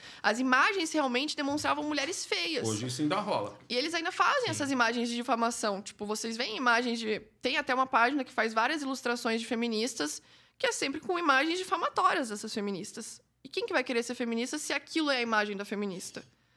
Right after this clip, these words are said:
Speaker 1: Por isso que eu sempre falo, tipo, as pessoas veem as antifeministas como mulheres de sucesso, mulheres ricas, mulheres que têm boa condição,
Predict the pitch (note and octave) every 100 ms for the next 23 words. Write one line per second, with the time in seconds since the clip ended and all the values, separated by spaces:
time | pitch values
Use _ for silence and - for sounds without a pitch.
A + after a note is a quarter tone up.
0 | _ B3 C4 D4 - D4 D#4 G4 F4 B3
1 | - A3+ A#3 B3 C4 C#4 C4+ C4+ C4 C4
2 | - B3 B3 C4 D4 - B3+ A3 A3 A3+
3 | F3+ G3 G3+ - D4+ - D4+ C4 B3 A#3+
4 | A#3 A#3+ - - - A#3 G3+ A#3 - D4+
5 | C#4+ C4+ - C4+ C4 - - A#3 A#3+ A3
6 | A3 B3+ A#3 G#3+ G#3+ G#3+ G#3+ - C#4 C4+
7 | C4